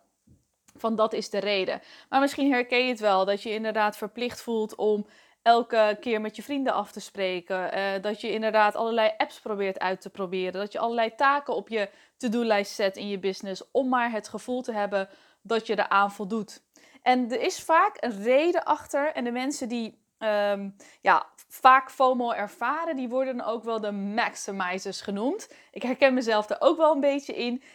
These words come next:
die echt alles uit het leven willen halen. Ze willen dus echt, ja, ehm, ja, gewoon het beste van het beste. Ze willen het beste leven hebben. En dat is een hele mooie eigenschap. En dat is ook wel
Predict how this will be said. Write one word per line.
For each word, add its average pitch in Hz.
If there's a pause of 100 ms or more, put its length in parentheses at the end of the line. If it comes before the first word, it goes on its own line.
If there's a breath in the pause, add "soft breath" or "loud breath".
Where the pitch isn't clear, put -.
die 226
echt -
alles 330
uit 247
het 233
leven 190
willen 185
halen. 185
Ze 208
willen 226
dus 220
echt, - (340 loud breath)
ja, 220
ehm, 202 (300)
ja, -
gewoon 240
het 226
beste 302
van 269
het 214
beste. 220
Ze 208
willen 214
het 208
beste 247
leven 220
hebben. 190 (400 loud breath)
En 220
dat 254
is -
een 214
hele 262
mooie 233
eigenschap. 294
En 208
dat 208
is 220
ook 226
wel 190